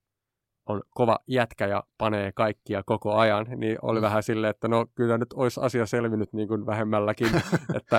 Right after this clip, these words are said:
Speaker 1: että vähän silleen, että se alkoi jo vähän vaikuttaa, että, että kyllä sä oot niin kuin kova jätkä, mutta
Speaker 2: Niin
Speaker 1: sitten
Speaker 2: justi.
Speaker 1: tekeekö mun niin kuin mieli kuunnella enää sun musaa, jos sä oot noin, että kun ite, ite kuitenkin on sisältä tämmönen nörtti ja nössö, niin
Speaker 2: Niin.
Speaker 1: <laughs> katkera tietysti vaan, mut
Speaker 2: Niin.
Speaker 1: ei, mut et,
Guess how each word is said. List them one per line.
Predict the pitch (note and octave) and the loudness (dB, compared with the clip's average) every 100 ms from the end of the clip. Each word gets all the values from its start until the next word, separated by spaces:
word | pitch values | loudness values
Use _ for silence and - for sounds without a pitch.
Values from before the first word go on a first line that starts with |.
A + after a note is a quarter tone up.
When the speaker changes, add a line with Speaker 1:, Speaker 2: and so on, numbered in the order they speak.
| - | 0
Speaker 1:
että | B2+ - | -6 0
vähän | A2 A2+ | 0 2
silleen, | A#2 A#2 | 2 2
että | - | 4
se | |
alkoi | B2 A#2+ A#2 | 4 4 4
jo | A2 | 2
vähän | A2 A2+ | 2 4
vaikuttaa, | A#2 A2 - G#2+ | 4 2 -2 -2
että, | G#2 - | -2 -4
että | - - - | -10 -6 2
kyllä | A2+ | 4
sä | B2 | 4
oot | A#2 | 2
niin | A2+ | -2
kuin | A2+ | 2
kova | C#3 B2 | 4 6
jätkä, | A#2 A#2 A2+ | 4 2 -2
mutta | A2 A2 B2+ | -2 -2 2
Speaker 2:
Niin | C#3 | 6
Speaker 1:
sitten | C#3+ D3 | 6 6
Speaker 2:
justi. | B2+ | 6
Speaker 1:
tekeekö | D3 A#2 | 4 4
mun | B2 | 4
niin | |
kuin | B2 | 4
mieli | B2 B2 A#2 | 4 2 2
kuunnella | C3+ A#2 A#2 | 2 2 2
enää | A2+ A#2 | 2 0
sun | A2+ A#2+ | 0 0
musaa, | B2+ B2 A2+ A2 | 0 2 2 0
jos | A#2 | -2
sä | A2+ | -8
oot | - | -4
noin, | A#2 A2+ - F3+ F3 C3+ | -2 -4 -6 -20 -20 -14
että | - - | -14 -8
kun | - | -2
ite, | C#3 C#3+ | 0 4
ite | E3+ | 4
kuitenkin | - C#3+ C3 A#2+ | 4 2 2 2
on | A#2+ A#2 | 0 -2
sisältä | C#3+ B2+ A#2+ A2+ | -2 2 2 2
tämmönen | A2+ A2 A2 | -2 -4 -4
nörtti | A#2+ B2+ - A#2+ | -2 -2 -2 -2
ja | |
nössö, | A#2+ C3 - C3 | 2 0 0 2
niin | C#3 D3+ | 4 8
Speaker 2:
Niin. | D3+ D#3+ A3+ A3 A3 F#3+ | 8 10 10 12 10 10
Speaker 1:
<laughs> | D#4 D#4+ B3+ G3+ | 6 4 2 2
katkera | D3 D3 D#3+ C#3+ | 6 6 4 2
tietysti | A#2+ A2 A2 | 0 -4 -2
vaan, | A2 A2 | 0 -2
mut | A2+ _ - B2 | -4 _ -18 -10
Speaker 2:
Niin. | B2 C3+ | 0 4
Speaker 1:
ei, | |
mut | C#3 - | 4 0
et, | D3 | -6